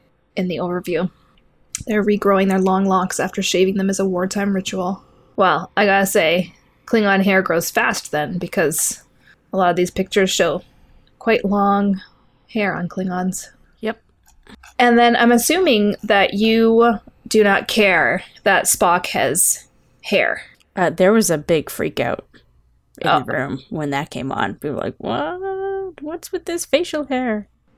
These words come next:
Speaker 1: Yeah. Same thing online that I saw. People were like, "Nope, nope. Can't be Spock." And other people were like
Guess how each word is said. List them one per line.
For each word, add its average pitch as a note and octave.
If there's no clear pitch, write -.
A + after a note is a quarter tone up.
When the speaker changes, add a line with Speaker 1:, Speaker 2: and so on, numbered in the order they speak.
Speaker 1:
Yeah. -
Same B3
thing A#3
online F#3+
that F#3
I F3+
saw. F3
People G3
were G3
like, F3+
"Nope, C4+
nope. G#3+
Can't C4
be -
Spock." F#3+
And G3
other G#3
people G3
were F#3
like F#3+